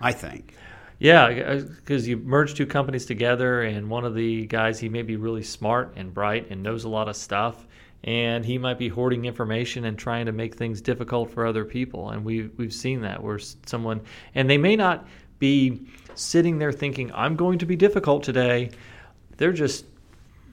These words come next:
Speaker 2: th-, th-, they're just having a hard time with the change, and, and, and the output of that is them beco-, becoming difficult and difficult to work with.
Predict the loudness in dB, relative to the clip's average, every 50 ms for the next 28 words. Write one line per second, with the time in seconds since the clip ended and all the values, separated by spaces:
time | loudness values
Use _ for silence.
0 | -16 -14 -14 -14 -16 -14 -14 -14 -14 -14 -16 -14 -12 -10 -4 0 0 0 0 -2
1 | -8 -8 -12 -18 -20 -20 -18 -14 -12 -10 -10 -4 -4 -4 -4 -4 -6 -6 -4 -4
2 | -4 -4 -4 -6 -6 -6 -6 -6 -6 -8 -6 -6 -8 -8 -6 -6 -6 -6 -6 -8
3 | -10 -10 -10 -8 -8 -6 -6 -6 -6 -6 -6 -8 -6 -4 -4 -4 -4 -2 -2 0
4 | 0 0 -2 -2 -4 -4 -4 -2 -2 -2 -2 -2 -4 -2 -4 -2 -2 -2 -4 -6
5 | -6 -6 -12 -12 -8 -8 -8 -6 -6 -6 -6 -8 -4 -2 -2 -2 -2 -6 -8 -4
6 | -4 -4 -4 -6 -8 -8 -6 -4 -4 -4 -4 -4 -4 -4 -4 -6 -6 -4 -4 -4
7 | -4 -4 -6 -6 -4 -6 -8 -12 -16